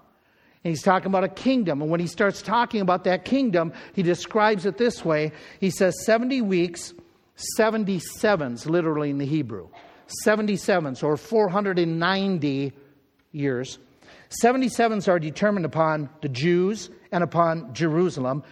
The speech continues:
to finish all transgressions, make an end of sins, to make reconciliation of iniquity, to bring an end to ever, bring in everlasting righteousness,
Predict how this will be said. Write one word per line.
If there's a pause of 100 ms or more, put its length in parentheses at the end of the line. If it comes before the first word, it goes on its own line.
(220)
to
finish
all
transgressions,
make
an
end
of
sins,
to
make
reconciliation
of
iniquity, (320)
to
bring
an
end
to
ever, (120)
bring
in
everlasting
righteousness,